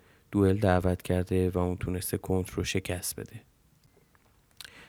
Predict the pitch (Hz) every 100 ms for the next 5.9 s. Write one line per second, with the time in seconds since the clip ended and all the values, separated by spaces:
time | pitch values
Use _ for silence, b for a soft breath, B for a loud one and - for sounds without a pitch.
0 | B - 113 104 101 110 101 98 - 98
1 | 107 - 107 98 117 113 95 92 95 95
2 | 95 107 113 - 110 - 113 113 - 113
3 | 110 113 107 95 - 101 - 98 98 98
4 | 95 95 95 92 101 107 - 107 107 101
5 | 98 104 113 95 95 98 107 104 104